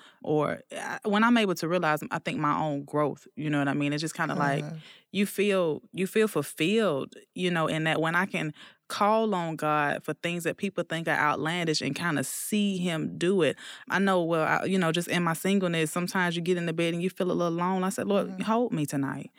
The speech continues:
Speaker 1: And when you
Speaker 2: Mm-hmm.
Speaker 1: can go to sleep and you wake up like you just, yay,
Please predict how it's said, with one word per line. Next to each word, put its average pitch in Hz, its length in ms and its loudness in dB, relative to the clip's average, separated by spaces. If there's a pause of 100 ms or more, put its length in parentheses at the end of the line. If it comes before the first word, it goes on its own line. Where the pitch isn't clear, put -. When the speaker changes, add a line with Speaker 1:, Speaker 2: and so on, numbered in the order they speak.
(200)
Speaker 1:
And 165 180 0
when 180 120 2
you 214 120 2
Speaker 2:
Mm-hmm. - 100 -8
Speaker 1:
can 139 160 2
go 156 200 2
to 233 100 4
sleep 269 420 0 (100)
and 151 180 2
you 220 120 2
wake 208 240 4
up 240 220 2 (200)
like 160 260 -2
you 247 80 -2
just, 233 240 -6
yay, 277 80 -6